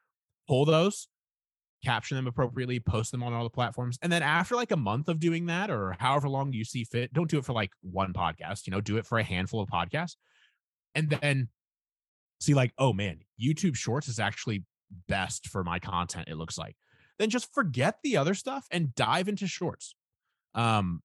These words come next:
because the biggest, one of the biggest pitfalls I've seen over the years, especially when I was working with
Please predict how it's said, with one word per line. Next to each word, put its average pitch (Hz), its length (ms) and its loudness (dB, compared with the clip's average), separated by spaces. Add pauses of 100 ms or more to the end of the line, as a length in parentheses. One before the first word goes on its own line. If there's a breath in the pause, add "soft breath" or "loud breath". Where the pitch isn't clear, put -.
because 151 260 4
the 147 80 4
biggest, 180 520 0 (560)
one 180 200 0
of 175 60 -4
the 147 60 -2
biggest 110 280 -4
pitfalls 95 360 -4
I've 92 100 0
seen 101 240 -2
over 90 160 -2
the 85 80 -4
years, 85 300 -2
especially 131 380 0
when 107 100 2
I - 0 -
was 90 120 -2
working 92 200 -4
with 85 80 -8